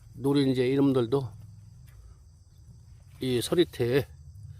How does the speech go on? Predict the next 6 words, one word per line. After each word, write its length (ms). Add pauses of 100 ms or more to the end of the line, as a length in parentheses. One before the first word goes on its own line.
(180)
침을 280
박을 280
수가 220
없습니다. 580
침을 500 (180)
넣었다가는 600